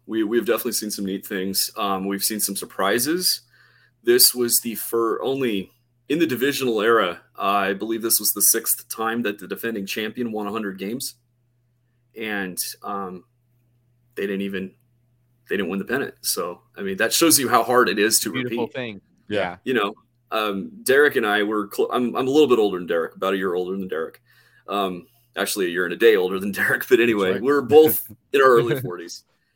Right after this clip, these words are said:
Speaker 1: And in our entire lifetimes, we've had two back-to-back champions. The, uh,
Speaker 2: Hmm.
Speaker 1: ninety-two ninety-three Blue Jays, then the ninety-eight through two thousand Yankees. That's it. It's <laughs> really hard to do.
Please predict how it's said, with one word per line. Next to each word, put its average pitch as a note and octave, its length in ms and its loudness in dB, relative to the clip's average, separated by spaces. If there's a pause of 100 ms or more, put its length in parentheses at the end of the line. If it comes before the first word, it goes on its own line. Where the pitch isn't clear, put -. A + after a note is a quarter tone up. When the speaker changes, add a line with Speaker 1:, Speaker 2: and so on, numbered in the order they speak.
(200)
Speaker 1:
And A#2 140 -8
in C3 120 0
our B2+ 180 -2
entire A#2+ 320 -4
lifetimes, G2 560 -8
we've G#2+ 140 -14
had F2 220 -10 (220)
two A2 180 -10
back-to-back E2 380 -8
champions. - 480 -20 (1120)
The, F#2 220 -4
uh, D#2+ 140 -4
Speaker 2:
Hmm. F#2 60 -8
Speaker 1:
ninety-two G2+ 340 -4
ninety-three F#2+ 340 -6
Blue F2+ 220 -8
Jays, E2+ 280 -4
then F#2 140 -8
the F2+ 80 -6
ninety-eight F2 400 -6
through E2 140 -18
two E2+ 160 -14
thousand E2+ 360 -8
Yankees. C#2+ 520 -12
That's B2+ 220 6
it. C#3 220 6 (580)
It's B2+ 280 4
<laughs> G#2 220 -6
really C3+ 480 4
hard - 420 2
to B2 120 0
do. B2 360 2